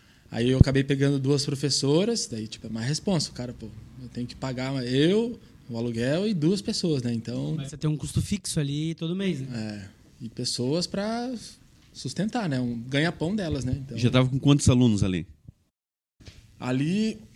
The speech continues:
Speaker 3: Nessa transição de imóvel, tá? Quando tu vê que a coisa tá bombando, que tá indo legal, que faz tu f-, realizar um investimento e ter o imóvel
Speaker 1: Ah, já,
Speaker 3: locado.
Speaker 1: já tava com uns quarenta já.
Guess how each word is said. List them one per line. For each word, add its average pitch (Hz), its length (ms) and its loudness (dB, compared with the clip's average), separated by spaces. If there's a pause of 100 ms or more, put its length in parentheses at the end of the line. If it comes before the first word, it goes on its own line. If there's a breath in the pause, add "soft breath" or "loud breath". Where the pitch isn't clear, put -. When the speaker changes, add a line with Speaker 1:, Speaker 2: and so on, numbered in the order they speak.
(220)
Speaker 3:
Nessa - 220 12
transição 131 480 8
de 139 80 4
imóvel, 107 380 8
tá? 104 120 4
Quando 107 180 6
tu 101 180 4
vê 101 180 4
que 127 140 4
a 95 40 2
coisa 113 240 6
tá 120 140 4
bombando, 127 500 8
que 151 80 4
tá 120 120 12
indo 123 120 4
legal, 120 380 4
que 156 180 4
faz 143 400 2
tu 151 120 2
f-, - 260 -6 (160)
realizar 117 320 4
um 139 80 6
investimento 131 600 0
e 135 40 0
ter 143 100 2
o 139 40 6
imóvel 135 540 2
Speaker 1:
Ah, 123 180 -2
já, 123 80 2
Speaker 3:
locado. 107 380 -2
Speaker 1:
já 123 100 -4
tava 127 300 -6
com 147 120 -8
uns 143 140 -4
quarenta 131 500 -2
já. 113 200 -6